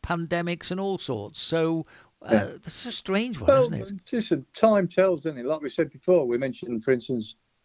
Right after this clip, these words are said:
Speaker 2: when we're talking about mobile phones and what will be the payback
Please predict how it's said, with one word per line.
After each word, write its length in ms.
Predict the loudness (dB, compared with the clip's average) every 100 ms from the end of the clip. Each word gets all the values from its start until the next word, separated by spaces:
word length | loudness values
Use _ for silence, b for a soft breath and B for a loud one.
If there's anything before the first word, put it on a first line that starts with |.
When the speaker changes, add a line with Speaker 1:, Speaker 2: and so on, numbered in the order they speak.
| _
Speaker 2:
when 120 | 2 4
we're 80 | 4
talking 200 | 2 2
about 280 | 2 2
mobile 440 | 2 2 4 2 2
phones 420 | 2 0 0 -2
and 240 | -4 -4 0
what 120 | 2
will 60 |
be 140 | 4 4
the 100 | 4
payback 380 | 2 2 0